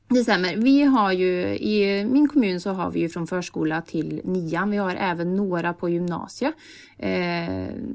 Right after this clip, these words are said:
som läser upp sina ämnen och så vidare, tror jag. Eh, och, eh, vi har precis startat ett sånt, eh, ett sånt nätverk. Så jag och, eh, I T-utvecklaren i kommunen,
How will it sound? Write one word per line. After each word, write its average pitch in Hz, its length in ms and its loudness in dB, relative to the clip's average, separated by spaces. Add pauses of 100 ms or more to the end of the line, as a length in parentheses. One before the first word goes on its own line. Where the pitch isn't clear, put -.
(240)
som - 180 -4
läser 170 280 -4
upp 170 140 -8
sina 190 200 -4
ämnen - 280 -2
och 185 80 -4
så 190 100 -8
vidare, 196 280 -2
tror 208 180 -2
jag. 285 100 2 (440)
Eh, 233 360 4
och, 262 340 2
eh, 240 320 6
vi 262 100 4
har 269 80 4
precis 269 580 0
startat 262 540 0
ett - 160 -4
sånt, 170 520 -2
eh, 175 560 0
ett 175 340 -6
sånt 160 300 -4
nätverk. 220 640 0
Så - 160 -4
jag 247 520 0
och, 170 320 -2
eh, 180 60 2
I 180 340 0
T-utvecklaren 208 880 0
i 214 60 -2
kommunen, 190 580 -4